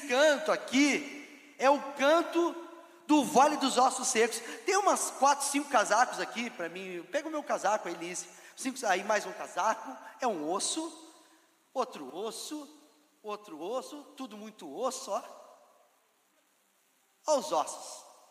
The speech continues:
Então esse canto é o canto dos ossos secos, que representam pessoas desacreditadas,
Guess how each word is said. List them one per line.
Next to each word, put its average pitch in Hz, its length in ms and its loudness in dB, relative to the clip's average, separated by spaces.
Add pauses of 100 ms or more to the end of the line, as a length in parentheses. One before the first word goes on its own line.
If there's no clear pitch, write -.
(280)
Então 320 480 6
esse 330 220 2
canto 330 420 4
é - 20 8
o 320 100 2
canto 330 480 4
dos 277 220 -4
ossos 277 360 2
secos, 311 600 4 (600)
que 269 100 0
representam 277 800 4
pessoas 320 960 4 (1600)
desacreditadas, 254 1300 0